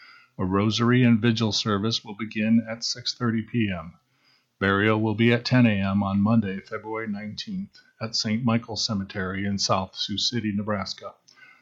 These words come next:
Online condolences may be directed to w w w dot meyer brothers chapels dot com.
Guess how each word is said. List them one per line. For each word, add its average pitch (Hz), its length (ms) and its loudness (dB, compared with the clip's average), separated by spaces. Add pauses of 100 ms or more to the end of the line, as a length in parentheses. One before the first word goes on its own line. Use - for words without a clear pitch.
(180)
Online 104 520 4
condolences 107 800 2
may 101 160 0
be 107 140 -2
directed 110 500 -6 (280)
to 107 100 -6
w 101 420 -4
w 101 360 -6
w 104 400 -4 (120)
dot 98 300 -4
meyer 107 420 -2
brothers 107 540 -8
chapels - 580 -6
dot - 320 -8
com. 90 380 -2